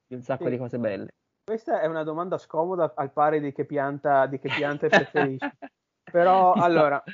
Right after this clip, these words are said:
Speaker 2: diciamo che ho scelto due giardini <clears throat> per non fare torto a nessuno.
Speaker 1: Bravo.
Speaker 2: Allora, s-, sicuramente in Italia il giardino che mi ha un po', appunto, segnato è stato il giardino che ho visitato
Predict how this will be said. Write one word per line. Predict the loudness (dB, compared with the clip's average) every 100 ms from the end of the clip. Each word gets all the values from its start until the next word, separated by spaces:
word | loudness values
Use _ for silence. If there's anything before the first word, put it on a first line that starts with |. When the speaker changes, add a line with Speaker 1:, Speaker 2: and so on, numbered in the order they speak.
| -20
Speaker 2:
diciamo | -16 -12 -2 0 0 -2 -4
che | 0 2
ho | 2
scelto | -2 -6 -4 -2
due | -2 0
giardini | -2 0 0 2 0 -2
<clears throat> | -8 -4 -2 -2 0
per | 0 2
non | 0 -2
fare | 2 4 4 2 2 -2 -4 -2
torto | 0 2 0
a | -6
nessuno. | -6 -10 -12 -12 -14 _ _ -10
Speaker 1:
Bravo. | 2 6 8 8
Speaker 2:
Allora, | 4
s-, | -2
sicuramente | _ -20 -4 0 2 0 -2 -2
in |
Italia | -2 -4 -4 -2 0 4 2 0 _ _
il | -12 -4
giardino | -4 -2 -4
che | -2 -4
mi | -2 -4
ha | -2 -2
un | -4
po', | 0 2 2 0 -2 -4
appunto, | -6 -6 -8
segnato | -8 -4 0 0 -2
è |
stato | -6 -6
il | -4
giardino | -2 -4 -4 -4 -4
che | -2
ho | -4
visitato | -4 -8 -4 -2 0 0 -2